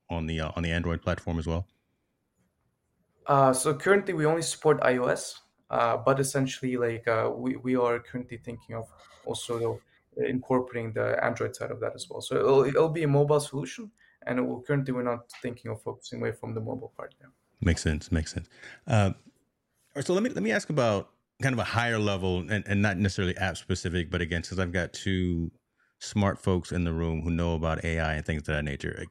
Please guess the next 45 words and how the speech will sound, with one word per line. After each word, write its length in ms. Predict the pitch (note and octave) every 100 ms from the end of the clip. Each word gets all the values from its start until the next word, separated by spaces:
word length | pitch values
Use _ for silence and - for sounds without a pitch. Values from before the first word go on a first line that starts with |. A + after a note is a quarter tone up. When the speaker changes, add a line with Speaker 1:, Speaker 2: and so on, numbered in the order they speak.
| -
Speaker 1:
And 140 | G#2 -
again, 200 | G#2+ G2
I, 80 | -
I 40 | G2
talked 220 | A2+ G2+
a 20 |
little 180 | G2 F2+
bit 140 | F2
about 180 | E2 E2
this 160 | E2 D#2+
to 80 | -
Chris 280 | - E2 -
behind 340 | D#2 E2 D#2
the 60 | D#2
scenes. 320 | F2+ D#2+ - - _ _ _ _ _ _ _
The 80 | A2
proliferation 880 | - A2 A2+ G#2+ G2+ F#2+ - F2 E2 -
of 220 | E2+ D#2+
the 80 | D#2+
Perplexity 600 | - F2 F#2+ E2+ - E2
A 480 | D#2+ D#2+ D#2 C#2 C2+
Is, 120 | - -
the 100 | -
Chat 300 | - F2+ -
G 140 | F2
P 200 | - E2
Ts, 500 | - E2+ D#2 C#2+ D2+
you 60 | G2+
know, 60 |
all, 540 | - - - - A2 -
all 280 | A2 B2+ B2
of 180 | A2 F#2
that, 320 | F#2+ D2+ - _ _ _ -
right? 320 | F2 F2 F2+ G#2
And 380 | G2 F#2 F2 - _ -
for, 160 | -
for 200 | - A2+
us 160 | A#2 B2+
within 260 | A#2 A2 G#2
technology, 540 | A2 F#2 G2 G2 F#2
we 180 | F#2 B2
know 260 | G#2+ A2+
that 140 | G#2 F2+
this 200 | G2 -
isn't, 360 | F#2 F#2 F2